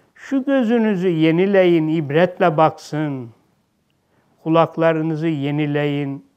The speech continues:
kov ve gıybet dinlemesin. Allah'ın kelamını dinlesin Celle Celaluhu. Eşyanın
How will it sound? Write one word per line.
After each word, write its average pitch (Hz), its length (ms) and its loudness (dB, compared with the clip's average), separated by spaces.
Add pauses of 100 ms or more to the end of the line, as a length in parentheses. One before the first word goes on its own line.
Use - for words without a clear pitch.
(800)
kov 139 340 -4
ve 131 140 -2
gıybet 131 600 -6
dinlemesin. 127 1040 -10 (640)
Allah'ın 220 640 4
kelamını 208 840 0
dinlesin 185 800 -4 (120)
Celle 165 420 -2
Celaluhu. 156 640 -2 (1500)
Eşyanın 156 760 -2